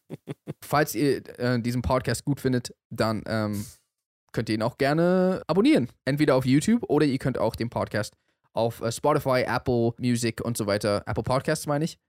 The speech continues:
äh, verfolgen. Äh, und, äh, ich merke es auch gerade, ich bin auch durch. Und ansonsten würden wir sagen, haut ihr Reason.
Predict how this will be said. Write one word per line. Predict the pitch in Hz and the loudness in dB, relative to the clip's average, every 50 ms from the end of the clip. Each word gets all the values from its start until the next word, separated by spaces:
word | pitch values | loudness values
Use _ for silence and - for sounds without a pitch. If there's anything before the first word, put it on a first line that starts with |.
| _ _ - | _ _ 0
äh, | 117 123 117 117 117 | 0 2 2 2 0
verfolgen. | - 127 - 135 135 139 147 170 185 196 - _ _ _ _ _ _ _ - | -2 -2 2 4 4 4 4 2 0 -4 -4 _ _ _ _ _ _ _ -4
Äh, | 117 127 127 | -2 0 0
und, | 127 - - 127 123 - | 0 0 0 -2 -2 0
äh, | - 123 127 110 107 | 0 0 2 2 2
ich | 117 101 - - | 0 0 -2 -2
merke | 120 110 - - | -2 -2 -2 -4
es | - - | -8 -4
auch | - 110 107 | -2 -2 -2
gerade, | - - 92 98 | -2 -4 -4 -4
ich | 101 - | -4 -6
bin | - 73 | -6 -6
auch | 87 107 | -6 -6
durch. | - - 98 101 - - _ - | -4 -4 -4 -4 -4 -6 _ -6
Und | - - 165 - | -2 -2 0 2
ansonsten | - 175 143 185 254 285 - - 160 185 247 - - | 2 4 6 6 6 6 4 2 2 2 2 0 2
würden | 156 160 170 | 2 4 6
wir | 165 156 | 6 6
sagen, | 151 147 139 156 180 233 269 - - - | 6 6 4 4 4 2 0 -2 -4 -8
haut | - - 170 - | -4 -2 0 0
ihr | 170 | 0
Reason. | 175 139 117 117 113 123 143 | 0 0 0 0 0 -2 -4